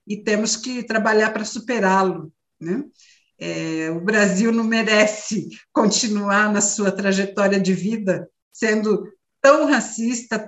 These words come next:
tão perverso, tão excludente. Né? Nós temos que aproveitar as nossas riquezas para nos, é, tornarmos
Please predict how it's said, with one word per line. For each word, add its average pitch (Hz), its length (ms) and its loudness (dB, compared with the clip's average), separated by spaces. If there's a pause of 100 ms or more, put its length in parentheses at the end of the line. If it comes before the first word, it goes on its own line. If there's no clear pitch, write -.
(100)
tão 285 260 6
perverso, 202 1040 0 (240)
tão 262 460 4
excludente. - 1040 -4 (840)
Né? - 160 -12
Nós 180 220 -6
temos 208 320 -4
que - 100 -6
aproveitar 220 680 0
as 220 140 2
nossas 220 360 -2
riquezas 208 880 0 (260)
para 214 200 4
nos, 226 540 -2 (380)
é, 202 180 0
tornarmos 226 1000 2